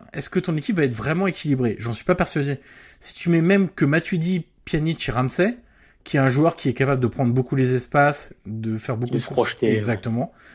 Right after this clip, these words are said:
Speaker 1: faire beaucoup de courses vers l'avant, pardon, avec en plus Dybala, Higuaín et Ronaldo,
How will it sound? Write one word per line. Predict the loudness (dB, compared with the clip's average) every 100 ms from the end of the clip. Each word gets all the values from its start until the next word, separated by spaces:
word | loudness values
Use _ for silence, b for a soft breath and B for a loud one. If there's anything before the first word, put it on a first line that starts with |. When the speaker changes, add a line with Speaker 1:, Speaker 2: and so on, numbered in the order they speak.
| B B
Speaker 1:
faire | -6
beaucoup | 0 0 0 -8 -6 -6
de | -2 -2
courses | -2 -4 0
vers | 0
l'avant, | 0 0 -2
pardon, | -2 0 0 -4 b b b b b b b
avec | b 0 0 2
en | -2
plus | 2 0
Dybala, | 0 0 2 2 0 -2
Higuaín | -4 2 2 2
et |
Ronaldo, | 2 2 0 4 2